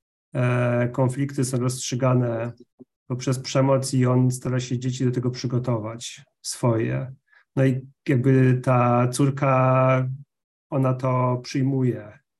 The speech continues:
i stara się pójść w ślady ojca i być gotowa do konfrontacji z tym cynicznym światem, prawda?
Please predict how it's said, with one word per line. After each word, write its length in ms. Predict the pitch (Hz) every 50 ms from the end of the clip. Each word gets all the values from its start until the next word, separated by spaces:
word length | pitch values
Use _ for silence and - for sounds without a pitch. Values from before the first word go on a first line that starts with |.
| _ _ -
i 220 | 127 123 123 123
stara 300 | 120 - - 131 127 123
się 520 | 123 - - 123 120 117 113 113 117 - - _ _ _ _ _ _ _
pójść 260 | - 135 131 127 131
w 220 | - - - - -
ślady 320 | - - 135 127 131 131
ojca 300 | 135 131 135 123 - 135
i 60 | 127
być 200 | 123 120 123 120
gotowa 640 | 120 135 123 123 135 131 120 123 120 120 123 131 - - _ _ _ _ _ _ _ _ _ _ _ _ _
do 460 | - 127 123 131 123 123 123 123 127
konfrontacji 680 | 123 - 139 127 123 - 117 120 127 123 120 - 131 120
z 100 | - -
tym 180 | 131 123 120
cynicznym 520 | 120 - 131 131 131 127 - - 131 127 123
światem, 460 | - - - 123 110 110 - 113 107
prawda? 640 | - 117 113 107 107 120 123 135 151 160 160 156